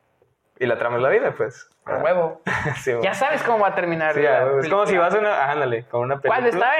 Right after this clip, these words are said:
Speaker 2: en el momento así como de que puta madre, güey, que, que mi vida, la verdad, cuando estaba
Speaker 1: ¿Qué
Speaker 2: en ese
Speaker 1: voy a hacer de
Speaker 2: momento,
Speaker 1: mi vida?
Speaker 2: que respeto mucho ese momento.
Speaker 1: La neta, son puntos de inflexión en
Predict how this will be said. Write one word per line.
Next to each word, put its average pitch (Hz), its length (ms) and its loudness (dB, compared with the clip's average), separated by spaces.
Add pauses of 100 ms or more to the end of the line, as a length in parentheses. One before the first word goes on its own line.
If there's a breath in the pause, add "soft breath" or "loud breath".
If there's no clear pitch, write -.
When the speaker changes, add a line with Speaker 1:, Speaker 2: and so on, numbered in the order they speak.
(100)
Speaker 2:
en 214 120 -2
el 190 80 -2
momento 185 320 -2
así 214 160 -10
como 226 200 -2
de 185 100 0
que - 60 -4 (180)
puta 185 220 2
madre, 208 300 4
güey, 185 220 0
que, 170 220 -6
que 170 140 0
mi 151 240 0
vida, 190 260 4
la 156 100 4
verdad, 185 720 2
cuando 165 160 -4
estaba 170 180 -2
Speaker 1:
¿Qué 147 60 4
Speaker 2:
en 160 60 4
ese 175 80 4
Speaker 1:
voy 180 80 4
a 170 40 4
hacer 175 260 2
de 196 100 2
Speaker 2:
momento, 175 200 2
Speaker 1:
mi 156 120 -2
vida? 160 120 -8
Speaker 2:
que 170 100 -2
respeto 170 440 -6
mucho 202 220 -8
ese 190 140 -10
momento. 165 500 -12 (420)
Speaker 1:
La 127 160 2
neta, 135 280 0
son 165 200 0
puntos 175 240 -2
de 170 80 0
inflexión 135 360 -4
en 135 60 -6